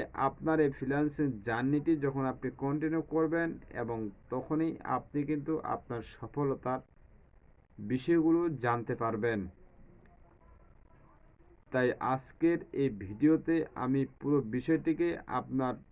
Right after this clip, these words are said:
জানানোর চেষ্টা করলাম যে আপনারা যদি এই চারটি বিষয় মেনে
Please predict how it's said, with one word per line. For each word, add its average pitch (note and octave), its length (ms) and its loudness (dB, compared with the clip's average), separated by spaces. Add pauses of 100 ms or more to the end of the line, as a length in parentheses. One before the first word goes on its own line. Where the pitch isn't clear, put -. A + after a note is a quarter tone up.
(680)
জানানোর D3 360 2 (100)
চেষ্টা C3+ 360 -2
করলাম C#3 300 2 (140)
যে C3 80 2 (160)
আপনারা D#3 360 0
যদি D3+ 140 0 (100)
এই C3 60 0 (180)
চারটি C3 420 -2 (220)
বিষয় B2+ 420 0 (920)
মেনে D#3 360 6